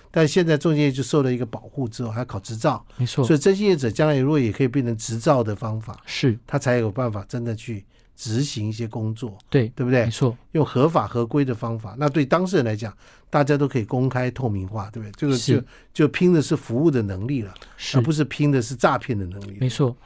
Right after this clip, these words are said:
Speaker 2: 其实跟范大哥报告，现在目前其实是有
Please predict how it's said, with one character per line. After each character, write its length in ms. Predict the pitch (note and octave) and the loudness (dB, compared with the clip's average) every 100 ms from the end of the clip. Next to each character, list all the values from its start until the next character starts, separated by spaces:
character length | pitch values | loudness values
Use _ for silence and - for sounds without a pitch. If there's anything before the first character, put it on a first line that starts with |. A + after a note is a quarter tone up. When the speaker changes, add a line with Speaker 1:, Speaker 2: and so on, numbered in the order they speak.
| - - - | -20 -20 -10
Speaker 2:
其 100 | - | 0
实 140 | F3+ F3 | 2 4
跟 140 | F3 | 4
范 100 | F3+ | 4
大 100 | E3 | 4
哥 120 | D#3+ | 4
报 160 | D#3+ D3+ | 2 2
告， 160 | D3 C#3 | 2 4
现 120 | E3+ | 4
在 60 | |
目 80 | D#3+ | 4
前 160 | - A2+ | 2 0
其 100 | B2 | -2
实 160 | A#2 | -2
是 260 | A2 - A#2 | -4 -2 -2
有 300 | G#2 G#2 | -2 -4